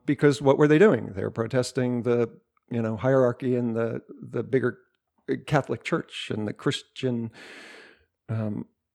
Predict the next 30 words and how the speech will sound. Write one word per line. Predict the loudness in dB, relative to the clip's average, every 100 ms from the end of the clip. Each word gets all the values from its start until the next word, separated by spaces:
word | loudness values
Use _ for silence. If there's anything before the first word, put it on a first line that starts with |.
| _ _ _
ideology. | 0 2 4 4 2 0 -6 -8 -14 -14 -4
Um, | 0 0 -2 -2
and | 4
then | 6
after | 6 6
that, | 4 4
we |
have | 2
Catholic. | 2 0 0 -4 -8 -14 _ _ _ _
That | -2
one | -2
surprised | -2 0 0 0
me | -2
a |
little, | -2 -4 -6 -10
that | -8 -4
there | -4
are | -4
still | -4 -4
that | -4
many, | -4 -6 -8
um, | -8 -8 -10 -12 -16 _ _ _ -6
L | -6
G |
B | -4 -6
T | -8
Q | -10 -6 -6 -6 -10 _ _ _ _ _
community | 0 0 0 -2
members | -4 -4 -4 -6
who | -6 -4 -4 -4 -6 -8